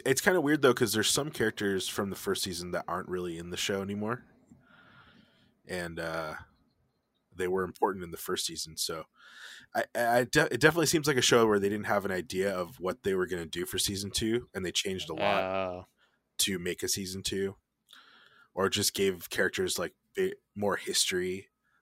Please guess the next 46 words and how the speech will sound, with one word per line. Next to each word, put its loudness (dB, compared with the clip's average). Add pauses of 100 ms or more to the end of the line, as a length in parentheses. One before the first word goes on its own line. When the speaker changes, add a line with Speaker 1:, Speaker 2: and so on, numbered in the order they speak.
(120)
Speaker 1:
that 0
is -4
interesting -4
to -10
give -12
them -12
motivations -10
for -14
season -14
two. -10 (160)
Speaker 2:
They're 0
like, 0
Speaker 1:
But -4
Speaker 2:
"We 4
Speaker 1:
that -
Speaker 2:
thought 2
we 0
were -2
Speaker 1:
meant -
Speaker 2:
gonna -6
get -8 (180)
Speaker 1:
other 2
Speaker 2:
canceled." -
Speaker 1:
characters. -4
Yeah, 2
they're 2
like, -2 (200)
"I 6
thought 8
this 6
was 0
gonna 0
be 0
one 2
and -8
done, 0
guys. -6
You -2
want -2
me -2
to -4
do -2
Speaker 2:
<laughs> -4
Speaker 1:
season -6
two? -2
Uh, -6